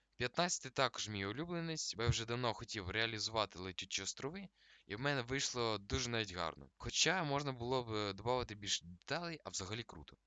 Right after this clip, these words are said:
Шістнадцятий, якщо ви запам'ятали, що я казав про голубий колір, то зможете з легкістю його пройти. А для більшої цікавості блоки будуть пропадати після того, як ви до них доторкнетесь. Фінальний. Не створював новий, а просто переніс його сюди разом із стартом.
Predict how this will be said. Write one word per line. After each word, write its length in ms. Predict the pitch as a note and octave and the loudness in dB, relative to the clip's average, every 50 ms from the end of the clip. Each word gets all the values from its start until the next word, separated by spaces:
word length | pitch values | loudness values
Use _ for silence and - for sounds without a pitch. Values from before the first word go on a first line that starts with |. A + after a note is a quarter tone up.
| _ _ _ _ - - | _ _ _ _ -2 4
Шістнадцятий, 580 | - - - - - F3+ F#3 F#3 - - C#3 | 6 6 6 8 6 6 4 4 2 2 4
якщо 300 | C3+ B2+ - - - C3+ | 4 4 6 6 6 6
ви 60 | A#2+ A2+ | 4 2
запам'ятали, 720 | G#2 G#2+ G#2+ A2 G#2+ G#2+ G2+ - C3+ C#3+ D3+ D3 C3+ B2+ | 0 0 0 0 0 0 0 0 2 2 2 2 2 2
що 200 | - - - A#2 | 2 2 2 2
я 160 | G#2+ G2+ G2 | 2 2 2
казав 320 | - - G2 G2+ G#2+ G2+ - | 0 -2 -2 0 0 0 -2
про 180 | - F#2+ F#2 | -4 -6 -6
голубий 380 | E2+ F2 E2+ E2+ D#2 E2+ D#2+ D#2+ | -4 -4 -6 -4 -6 -6 -8 -6
колір, 320 | - B2+ D3 E3+ F3 F3 - - _ - - - _ | -2 -2 -2 -2 -2 -6 -10 -14 _ -20 -20 -16 _
то 120 | - A#2+ A2+ | -2 -2 0
зможете 400 | G#2+ C3 D3+ E3 D#3+ - B2 A2+ | 0 2 2 2 0 0 -4 -4
з 60 | G#2 | -2
легкістю 500 | A#2 B2 B2 - - - - - - G#2+ | -2 -2 -2 -4 -6 -10 -8 -4 -2 0
його 300 | G2+ G2 F#2+ E2 E2 E2+ | 0 0 0 -2 -4 -6
пройти. 380 | - - F#2 F2 - - B1+ - | -6 -8 -8 -8 -10 -14 -18 -14
А 220 | _ - A#2 A#2+ A#2+ | _ 0 2 2 2
для 160 | A2+ G#2+ G#2 | 2 0 -2
більшої 360 | G2 G#2+ A2+ G2 - - F2 | 0 0 0 0 0 0 0
цікавості 540 | - - - - E3+ F3 - - - - C3+ | -2 0 0 2 2 2 2 0 0 0 0
блоки 340 | B2 A#2+ C#3 D3 D3+ C#3 C3 | 0 0 0 0 0 -2 -6
будуть 420 | B2 A#2+ C3 C3+ C3 B2+ - - | -4 -4 -4 -4 -4 -4 -4 -4
пропадати 560 | - G#2 G2 G2 G2+ G2+ A#2+ C3+ C#3+ C3 B2 | -6 -6 -4 -4 -2 0 2 2 0 0 -4
після 240 | A2+ G#2 G2 - - - | -6 -4 -2 -2 -2 0
того, 120 | B2 B2 | 0 2
як 260 | A#2+ A2+ A2+ G#2 - | 2 2 2 0 -2
ви 100 | G#2+ A#2 | -6 -6
до 120 | A2 G#2 G2 | -4 -4 -2
них 240 | G2 G2+ G2 - - _ | -2 -4 -4 -6 -10 _
доторкнетесь. 680 | F2 F2+ E2+ - - - - E2 D2+ - - - - - - | -10 -8 -8 -8 -8 -8 -6 -8 -8 -8 -10 -14 -10 -2 0
Фінальний. 500 | B2+ C3+ C3+ A#2 G2+ E2 D2 C#2+ C#2+ - _ _ _ _ - | 2 2 4 4 2 2 -2 -8 -16 -20 _ _ _ _ -6
Не 120 | A2 A2 | -4 -2
створював 420 | G#2 - - D#3 F3+ F#3+ F#3 E3+ D#3+ | -2 -2 0 0 0 0 0 0 -2
новий, 440 | D#3 D3+ C#3+ C#3 C#3+ D3+ D3 C3 - | -2 -2 -4 -4 -6 -6 -6 -6 -4
а 100 | - G#2 | -4 -4
просто 320 | G2+ - B2+ C#3+ C#3 - - - | -2 0 0 0 0 0 -2 -2
переніс 380 | G#2+ A2 A#2 B2 A#2+ - - | -4 -2 -2 0 0 0 0
його 180 | G#2+ G#2 G#2+ G#2 | 0 0 0 0
сюди 420 | - F#2 G#2 A#2+ C3+ C3 A2+ E2 - | 0 0 0 -2 -4 -4 -4 -4 -2
разом 320 | - A2 A2+ G2+ G#2 G2+ | 0 0 0 0 -2 -4
із 60 | F#2+ | -4
стартом. 380 | - - F2+ D#2+ - - - | -4 -2 -4 -4 -4 -6 -14